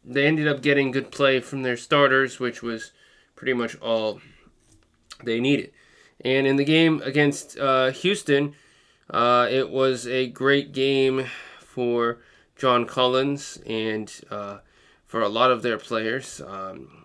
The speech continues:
in terms of how they did. Uh, it was, uh, a ten-point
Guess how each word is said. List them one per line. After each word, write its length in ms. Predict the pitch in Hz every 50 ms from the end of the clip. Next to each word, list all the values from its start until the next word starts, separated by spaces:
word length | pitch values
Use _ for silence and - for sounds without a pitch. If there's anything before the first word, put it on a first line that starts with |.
| - -
in 140 | 107 110 104
terms 320 | - - 110 110 107 104
of 280 | 107 107 104 104 - -
how 140 | - 117 110
they 160 | 107 107 107
did. 260 | 101 107 107 110 113 113 _ _ _ _ _ _ _ _ _ -
Uh, 460 | - 101 98 95 90 92 92 95 - - -
it 200 | - 95 110 85
was, 340 | 104 107 104 98 - - -
uh, 360 | 95 101 101 98 95 92 - _ _ _ _ _ _ _ _ _ _ _ -
a 60 | -
ten-point 560 | - - 131 127 123 110 120 123 117 117 117